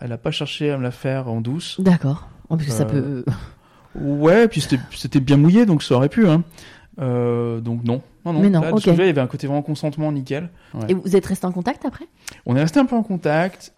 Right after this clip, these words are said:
Speaker 1: mais effectivement, moi j'avais un côté, euh, tu vois, au petit-déj, j'étais un peu gêné, tu vois. Au petit-déj de l'hôtel Ibis, euh, euh, le réveil était un peu trash, tu
Speaker 2: On
Speaker 1: vois.
Speaker 2: déchante un peu, quoi.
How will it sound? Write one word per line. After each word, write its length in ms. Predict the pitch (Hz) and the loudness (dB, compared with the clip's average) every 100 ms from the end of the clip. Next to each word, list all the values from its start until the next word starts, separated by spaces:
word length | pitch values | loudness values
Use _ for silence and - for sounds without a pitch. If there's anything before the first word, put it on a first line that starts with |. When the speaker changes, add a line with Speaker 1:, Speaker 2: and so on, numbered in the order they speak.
| - | -6
Speaker 1:
mais 60 | |
effectivement, 340 | 120 127 147 175 | -6 -6 -6 -4
moi 120 | 139 | -2
j'avais 200 | 123 120 | -4 -4
un 80 | 113 | -6
côté, 420 | 120 113 151 151 | -6 -8 -6 -4
euh, 200 | 120 107 117 | -4 -8 -12
tu 60 | 127 | -8
vois, 80 | |
au 40 | 117 | -10
petit-déj, 340 | - 139 147 | -8 -4 -4
j'étais 120 | - | -4
un 60 | - | -14
peu 120 | 104 | -10
gêné, 240 | 117 180 160 | -6 -4 -6
tu 120 | - | -10
vois. 100 | 123 | -18
Au 120 | - | -18
petit-déj 280 | 131 127 123 | -16 -8 -6
de 40 | 110 | -6
l'hôtel 220 | 110 117 | -6 -10
Ibis, 480 | 113 147 175 - - | -10 -8 -8 -10 -12
euh, 140 | 107 - - 147 _ _ _ - - _ _ _ - | -12 -14 -16 -20 _ _ _ -20 -20 _ _ _ -20
euh, 120 | - - - - - | -18 -18 -18 -18 -14
le 220 | 117 110 | -8 -4
réveil 200 | 113 156 | -2 0
était 120 | 160 | 0
un 40 | 120 | -2
peu 120 | 147 | -2
trash, 260 | - 170 170 | 0 0 0
tu 40 | |
Speaker 2:
On 80 | 175 | 0
Speaker 1:
vois. 40 | |
Speaker 2:
déchante 320 | 131 165 180 156 | 0 -2 -6 -6
un 60 | |
peu, 140 | 151 - | -8 -12
quoi. 160 | - | -16